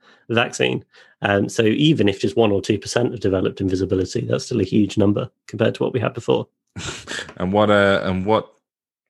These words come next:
Speaker 2: vaccine did you have?
Speaker 1: I had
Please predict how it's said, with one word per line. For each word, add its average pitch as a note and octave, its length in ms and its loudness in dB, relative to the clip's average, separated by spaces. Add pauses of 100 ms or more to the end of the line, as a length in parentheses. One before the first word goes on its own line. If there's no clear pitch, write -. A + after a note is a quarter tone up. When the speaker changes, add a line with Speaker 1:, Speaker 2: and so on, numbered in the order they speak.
(240)
Speaker 2:
vaccine E2 440 -4
did C#2 100 -10
you C#2 100 -10
have? D#2+ 380 -12 (1120)
Speaker 1:
I E3 460 4
had G#2 560 -2